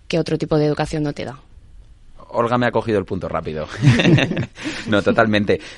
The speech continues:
Speaker 2: Yo estoy totalmente de acuerdo. Al final, para mí la perspectiva es que todos son contactos, ¿no? Al final, nosotros hacemos comunicación y relaciones públicas y esto va de, de tener contactos,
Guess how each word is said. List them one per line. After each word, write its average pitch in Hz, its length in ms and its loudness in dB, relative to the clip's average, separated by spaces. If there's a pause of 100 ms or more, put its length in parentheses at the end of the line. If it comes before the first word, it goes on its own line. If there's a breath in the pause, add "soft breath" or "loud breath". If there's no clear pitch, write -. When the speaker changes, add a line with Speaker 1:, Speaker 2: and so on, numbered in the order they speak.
Speaker 2:
Yo 110 80 0
estoy 123 160 4
totalmente 101 420 0
de 90 80 0
acuerdo. 92 460 0
Al 98 120 -4
final, 120 420 0 (460)
para 123 200 6
mí 139 100 4
la 151 100 4
perspectiva 143 440 0
es 139 80 -2
que 123 100 0
todos 127 240 2
son 123 140 -2
contactos, 87 520 -8
¿no? 107 140 -6
Al 113 80 -10
final, 117 440 -4
nosotros 131 300 -4
hacemos 120 360 0
comunicación 107 460 2
y 117 40 4
relaciones 110 440 0
públicas 113 480 2
y 107 60 0
esto 104 220 0
va 107 120 6
de, 101 300 2
de 95 180 -2
tener 107 260 -2
contactos, 110 560 -2